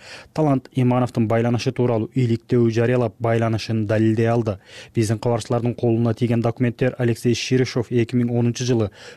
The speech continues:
өлкөдөн качып кеткенден кийин Кыргызстандагы үй мүлкүн, бизнесин Талантбек Иманов аркылуу көзөмөлдөп келгени далил боло алат.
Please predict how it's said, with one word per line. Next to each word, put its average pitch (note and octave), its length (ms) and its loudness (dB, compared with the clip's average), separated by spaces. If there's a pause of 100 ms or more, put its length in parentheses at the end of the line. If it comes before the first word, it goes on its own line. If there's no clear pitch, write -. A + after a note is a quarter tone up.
өлкөдөн B2 400 2
качып - 320 -6
кеткенден C3+ 380 2
кийин A#2+ 180 -4
Кыргызстандагы A#2 720 0
үй C3 320 2
мүлкүн, A#2+ 360 -2
бизнесин A#2 500 -2
Талантбек A#2 580 -2 (340)
Иманов C3 520 2
аркылуу A#2 340 0
көзөмөлдөп A2+ 480 0
келгени A2 500 0
далил G#2+ 360 0
боло A2 180 2
алат. A2+ 260 0